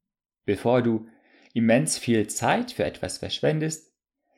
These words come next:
das keinen Sinn hat, frage nach bei deiner Zielgruppe. Frage nach, was die Menschen davon halten, von deiner Idee, von deinen Plänen und ob es wirklich, ähm,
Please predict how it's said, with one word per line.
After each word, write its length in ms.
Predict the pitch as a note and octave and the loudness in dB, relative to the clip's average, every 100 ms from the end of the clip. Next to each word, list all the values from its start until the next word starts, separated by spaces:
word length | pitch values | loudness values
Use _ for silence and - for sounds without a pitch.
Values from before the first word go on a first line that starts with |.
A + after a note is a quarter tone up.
| _ | _
das 280 | - F#2 - | -4 -4 -4
keinen 360 | - A#2 G#2 F#2+ | -4 -2 0 0
Sinn 320 | G#2 D3+ B2+ | -2 -2 -4
hat, 340 | F#2 - - _ _ _ | -6 -10 -20 _ _ _
frage 680 | _ - G2+ B2 C#3 B2+ - - | _ -8 0 2 2 0 -2 -10
nach 420 | G2+ G#2+ A#2 - | -2 -2 -2 -8
bei 220 | - - | -4 -2
deiner 320 | E2 D#2+ E2 E2+ | 0 -2 -4 -6
Zielgruppe. 680 | - C#3 G#2 F2 - - _ _ _ _ _ _ _ _ _ _ - - _ _ - | 2 2 2 -6 -10 -18 _ _ _ _ _ _ _ _ _ _ -20 -20 _ _ -20
Frage 360 | - - G2+ G#2+ | -6 0 2 4
nach, 240 | C#3 D#3 | 2 0
was 160 | A#2+ A2 | -4 -4
die 100 | G#2+ | -2
Menschen 340 | G#2+ A#2 - | 0 -2 -4
davon 240 | F2+ G2+ A#2+ | -4 -4 0
halten, 280 | C#3+ C#3 | 0 2
von 160 | B2+ G#2 | -2 0
deiner 280 | G2+ F2+ E2+ | 0 0 -2
Idee, 580 | - - A#2 A#2 A#2 - _ _ _ _ | -6 0 4 4 4 -4 _ _ _ _
von 220 | - G#2+ G#2+ | -2 0 2
deinen 340 | F#2+ F#2 F2 | 2 0 -4
Plänen 640 | A2 A2+ A#2 A2+ A2+ - _ _ _ _ _ _ _ _ _ _ _ | 0 4 4 2 -4 -16 _ _ _ _ _ _ _ _ _ _ _
und 640 | _ - F#2+ F2+ F2+ E2+ - | _ 2 4 6 4 -2 -4
ob 100 | F#2 | -2
es 220 | F#2 - | -2 2
wirklich, 560 | G#2+ A#2+ G2 E2 - - | 0 2 -2 -2 -8 -8
ähm, 520 | D#2+ D2 D2 C#2+ | -6 -4 -6 -10